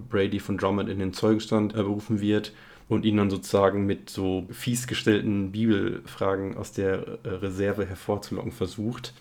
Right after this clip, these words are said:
Und das ist ja im Grunde auch die Frage danach, ist die Bibel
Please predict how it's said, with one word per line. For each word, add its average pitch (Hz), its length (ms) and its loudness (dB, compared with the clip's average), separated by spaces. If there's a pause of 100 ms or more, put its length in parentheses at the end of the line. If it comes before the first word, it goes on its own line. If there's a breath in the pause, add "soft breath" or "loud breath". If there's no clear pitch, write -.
(140)
Und 98 80 0
das 104 100 2
ist 117 140 -2
ja 117 80 4
im 101 120 -2
Grunde 147 640 2 (160)
auch 107 320 6 (140)
die 107 60 -6
Frage 107 380 6
danach, 101 540 2 (120)
ist - 240 -4
die 98 60 -4
Bibel 104 600 2